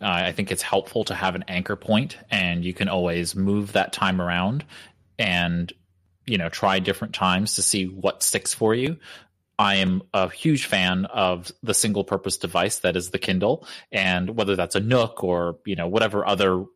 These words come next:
e-reader you use, having that limited function,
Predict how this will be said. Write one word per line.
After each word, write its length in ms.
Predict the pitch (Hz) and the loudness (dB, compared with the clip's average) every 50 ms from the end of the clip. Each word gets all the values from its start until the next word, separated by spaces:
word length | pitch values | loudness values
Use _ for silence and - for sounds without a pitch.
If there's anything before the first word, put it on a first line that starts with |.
| _ _ _ _ _ _ _ _ _ - | _ _ _ _ _ _ _ _ _ -2
e-reader 480 | 147 127 117 110 107 110 107 101 104 98 | -2 -2 0 0 0 0 2 2 2 2
you 140 | 95 95 95 | 2 0 -2
use, 580 | 95 90 92 110 110 98 90 87 87 87 - - _ _ _ _ | -2 -2 0 0 2 2 0 0 -2 -4 -8 -10 _ _ _ _
having 360 | _ - - 113 113 120 113 110 | _ -4 -2 0 2 2 2 2
that 240 | 101 98 95 - - _ _ _ _ _ _ _ | 2 2 0 -2 -6 _ _ _ _ _ _ _
limited 520 | - 104 104 110 123 127 131 131 135 131 127 | -2 0 4 4 6 6 6 6 4 4 2
function, 640 | - - 117 104 104 - - 82 80 80 82 87 | 0 -2 0 0 0 -2 -4 -4 -4 -6 -6 -8